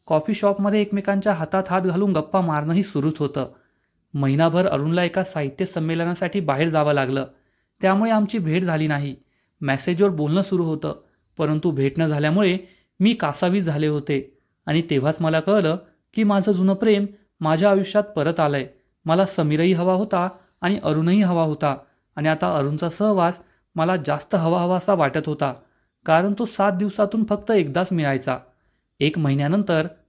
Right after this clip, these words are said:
अरुण परत आला आणि मी त्याला भेटायला गेले. अरुणला पाहताच चक्क त्याला घट्ट मिठी मारली. तेव्हा अरुणच्या हृदयाचे वाढलेले ठोके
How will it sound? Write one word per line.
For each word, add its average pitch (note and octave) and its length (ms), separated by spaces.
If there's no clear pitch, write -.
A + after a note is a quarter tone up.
अरुण F3+ 300
परत E3 300
आला C#3 240
आणि F3+ 160
मी A3 80
त्याला A3+ 200
भेटायला D#3 440
गेले. C#3 260
अरुणला C#3 340
पाहताच F3+ 520
चक्क G#3+ 260
त्याला A3 240
घट्ट D3+ 320
मिठी F3 300
मारली. C#3+ 360
तेव्हा F#3+ 300
अरुणच्या F#3 360
हृदयाचे G3 380
वाढलेले E3+ 440
ठोके F#3 600